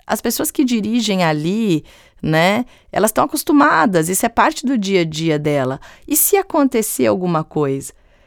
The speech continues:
Sempre pode acontecer alguma coisa, todos os dias pode acontecer alguma coisa, de bom e de ruim.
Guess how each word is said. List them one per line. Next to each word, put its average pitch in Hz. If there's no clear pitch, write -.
Sempre 480
pode 175
acontecer 156
alguma 147
coisa, 147
todos 285
os 202
dias 180
pode 170
acontecer 160
alguma 147
coisa, 143
de 196
bom 226
e 320
de 320
ruim. 320